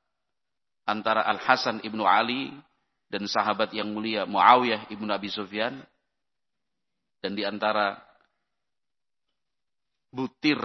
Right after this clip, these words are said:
perdamaian itu adalah Al-Hasan ibnu Ali menyerahkan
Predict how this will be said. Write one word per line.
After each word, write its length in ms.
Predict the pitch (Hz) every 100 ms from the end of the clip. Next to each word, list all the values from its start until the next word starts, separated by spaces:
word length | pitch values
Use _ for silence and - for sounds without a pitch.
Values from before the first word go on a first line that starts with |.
| -
perdamaian 560 | 113 110 107 104 107 101
itu 400 | 107 - 135 127 _ _ _ _ _ _ _ -
adalah 480 | 110 107 107 104 -
Al-Hasan 640 | 98 - 127 - 123 110
ibnu 160 | 107 104
Ali 400 | 98 117 143 165 - _ - - _ _ _ _ _ _
menyerahkan 800 | - 104 117 117 - 113 104 87